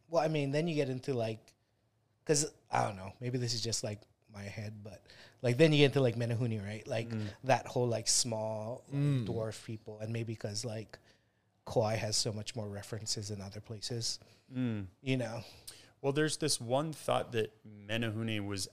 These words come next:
Speaker 2: actually a mistranslation from a missionary story that
Speaker 1: Mm-hmm.
Speaker 2: they were also, they were saying Manahune, which meant, like, a lower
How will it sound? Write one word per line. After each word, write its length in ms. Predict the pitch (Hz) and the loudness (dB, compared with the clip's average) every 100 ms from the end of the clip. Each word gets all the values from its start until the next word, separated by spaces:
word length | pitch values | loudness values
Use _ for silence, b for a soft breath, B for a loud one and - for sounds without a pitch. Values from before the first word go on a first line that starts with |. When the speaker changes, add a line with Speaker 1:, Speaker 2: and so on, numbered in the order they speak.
| - | -4
Speaker 2:
actually 600 | 104 - - 110 107 98 | -4 -4 -6 -4 -4 -4
a 80 | 95 | -4
mistranslation 1080 | 95 104 - - 113 98 92 92 95 123 113 | -6 -6 -6 -6 -6 -6 -4 -6 -6 -8 -8
from 200 | 110 98 | -8 -6
a 80 | 90 | -6
missionary 500 | 95 101 104 92 90 | -6 -6 -6 -6 -8
story 380 | - 95 95 | -8 -4 -4
that 200 | 101 101 - 151 | -4 -6 -8 -10
Speaker 1:
Mm-hmm. 140 | 131 | -4
Speaker 2:
they 100 | 110 | 0
were 120 | 104 | 4
also, 300 | 104 107 120 - | 4 4 -2 -6
they 100 | 104 | -6
were 80 | 95 | -4
saying 520 | - 101 95 90 95 | -4 -4 -6 -10 -6
Manahune, 640 | 107 110 98 101 110 139 117 | -2 -2 -2 -4 -4 -4 -6
which 280 | 101 - 101 | -6 -6 -4
meant, 280 | 101 104 | -6 -6
like, 220 | 98 92 - _ _ _ _ 107 | -8 -8 -12 _ _ _ _ -4
a 60 | |
lower 560 | 101 101 101 101 104 | -4 0 0 0 -2